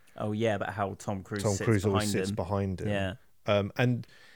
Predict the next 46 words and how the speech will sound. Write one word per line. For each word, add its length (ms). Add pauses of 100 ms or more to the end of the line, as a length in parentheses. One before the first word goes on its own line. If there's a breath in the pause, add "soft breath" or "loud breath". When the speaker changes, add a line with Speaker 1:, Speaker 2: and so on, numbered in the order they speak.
(160 soft breath)
Speaker 2:
he's 240
so 260
good 240
at 80
having 300
two 280
people 400
in 120
shots. 540
He 100
Speaker 1:
Mm. 120
Speaker 2:
really 220
uses 420
the 60
camera 320
well. 280
Like, 220 (520 soft breath)
he, 280
there's 200
the 100
famous 380
diner 340
scene, 320
and 100
they 100
do 220
one 200
in 160
this 420
with 140
Speaker 1:
The, 100
Speaker 2:
him 180
Speaker 1:
the 100
Speaker 2:
and 80
Speaker 1:
diner 560
scene 320
as 160
well. 300
Speaker 2:
Yeah, 220
it's 200
really 380
nicely 420
shot. 420 (120)
Speaker 1:
Mm-hmm. 100
Speaker 2:
Um, 460 (240)
and 540